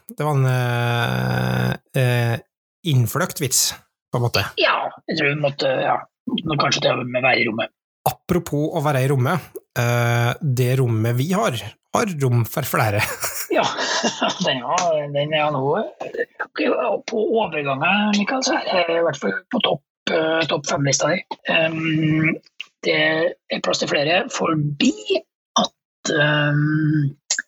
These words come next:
Speaker 2: vi må snakke om rekruttering. Og, eh, det er plass til flere både i ro-, i huset, og, eh, sp-, selv om, selv om Spaces i Oslo er liten, så er også plass til flere der, vil jeg si.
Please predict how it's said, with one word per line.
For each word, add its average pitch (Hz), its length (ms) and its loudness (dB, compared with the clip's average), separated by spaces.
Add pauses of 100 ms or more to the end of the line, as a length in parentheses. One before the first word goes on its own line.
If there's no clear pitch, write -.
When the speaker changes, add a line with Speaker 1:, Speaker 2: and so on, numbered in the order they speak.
(360)
Speaker 2:
vi 156 240 2
må 151 180 -2
snakke - 220 -2
om 147 80 2
rekruttering. - 420 0 (920)
Og, 180 560 -2 (600)
eh, - 200 0
det - 160 -10
er - 80 -14
plass - 160 -2
til - 80 -2
flere 139 320 2
både 131 320 0
i 143 320 2
ro-, 147 180 0
i 143 140 0
huset, 202 320 0 (1300)
og, 139 320 0
eh, 143 480 0
sp-, - 320 -2
selv 156 320 2
om, 156 80 2 (1040)
selv 147 300 0
om 143 120 0
Spaces 147 460 0
i 147 100 2
Oslo 135 300 0
er 139 480 2
liten, 151 220 0
så 196 100 4
er 170 60 0
også 156 160 -2
plass - 180 0
til - 80 -2
flere 143 160 2
der, 147 160 0
vil 196 80 -2
jeg 208 140 0
si. 320 40 0